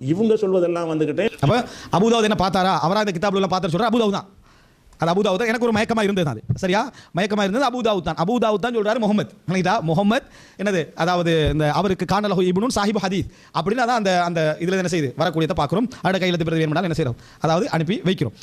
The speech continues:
Speaker 2: அப்ப இது தெளிவாக இந்த இடத்துல ப-, நிறைய விஷயங்கள் என்ன செஞ்சது, இதுல தெளிவாகுது. ஒன்று, இவர் வந்து என்ன, அ, சுன்னியன். இன்னும் சொல்ல போனா, நிறைய பேருக்கு சுன்னியன் தான் ஹதீஸ்ல இதுல விவர-, இது வரும். சரியா? இதை விடுங்களேன். பல இடங்கள்ல சுன்னியன், சுன்னியன் தான் ஒரு ஆலு சுன்னாவை சேர்ந்த, ஒரு ஆலு சுன்னாவை சேர்ந்த, ஆலு சுன்னாவை சேர்ந்தவர் தான் வரும்.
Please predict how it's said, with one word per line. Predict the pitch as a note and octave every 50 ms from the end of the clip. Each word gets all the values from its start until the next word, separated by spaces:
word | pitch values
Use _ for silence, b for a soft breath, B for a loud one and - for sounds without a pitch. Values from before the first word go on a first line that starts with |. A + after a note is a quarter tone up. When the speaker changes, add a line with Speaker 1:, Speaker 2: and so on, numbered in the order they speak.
| B B B
Speaker 2:
அப்ப | - C#3+ F3+ E3+ E3 -
இது | F#3+ B3+ -
தெளிவாக | - G3 G#3 A#3+ A#3 G3+ F3+ D3+ F3 F#3 G3
இந்த | E3+ E3+ E3+
இடத்துல | F3 E3+ - A3 F3 - - -
ப-, | F3 F3+
நிறைய | D#3+ E3 G3+ B3 C4
விஷயங்கள் | A#3 - A3 G#3+ G#3+ F#3+ F3+
என்ன | E3+ E3+ D#3+
செஞ்சது, | C#3 B2 - -
இதுல | C3 -
தெளிவாகுது. | - E3 E3 D3+ C3 A#2 A2+
ஒன்று, | B2+ C#3 D3+ F3 E3+ F#3 G#3 A#3 B3+ - B B B B B B
இவர் | - F3+ F#3+ G#3 G3 F3
வந்து | F#3 F#3 G#3+ A3+
என்ன, | G#3+ F#3+ E3 D3 C#3 -
அ, | D#3 D3+ C#3+ -
சுன்னியன். | F#3+ G3 G#3 G#3 G3+ G3 F#3 F3 D3+ C#3 - - -
இன்னும் | - E3+ G#3+ B3
சொல்ல | G#3 F#3+ G3
போனா, | F3 E3 E3 D#3+ C3+ C3 D3+ F#3+ G3 b b b b b b b b b b - - - B2+ -
நிறைய | C3+ C3 C#3 E3+ A3 C4
பேருக்கு | A3 D4 A3+ G3 - F3+
சுன்னியன் | G#3+ B3 C4 B3+ A#3+ A#3
தான் | B3 A3
ஹதீஸ்ல | F#3+ F#3 G#3 - A#3
இதுல | F#3+ G3+ G3 D#3+
விவர-, | D#3 F3 G3 G3+ -
இது | F3 E3
வரும். | D#3+ G3 E3 B2 - - - _
சரியா? | - - D#3+ D#3+ D#3
இதை | D3 E3 G#3 G#3
விடுங்களேன். | A3 G#3 A3 G3+ - B B B _
பல | - D#3 F3+ G#3 A3+ G#3
இடங்கள்ல | G3+ G3+ F#3+ F#3 G3+ G#3 -
சுன்னியன், | G3 G3+ G#3+ G#3 G3 G3 F#3+ -
சுன்னியன் | F#3+ G3 F#3+ F#3
தான் | F3 G3 G3
ஒரு | F3 D#3+
ஆலு | E3+ F3
சுன்னாவை | D#3 F3 E3+ E3 C#3+
சேர்ந்த, | D#3 D#3 E3+
ஒரு | D#3+
ஆலு | D#3 D#3+ D#3
சுன்னாவை | D#3+ E3+ E3 D#3
சேர்ந்த, | D3 D#3+ E3 D#3+
ஆலு | D#3+
சுன்னாவை | D#3+ D3+ E3 E3 D#3+
சேர்ந்தவர் | C#3 D#3 D#3 D3+ D3
தான் | G3 D#3
வரும். | D#3+ F3 D3+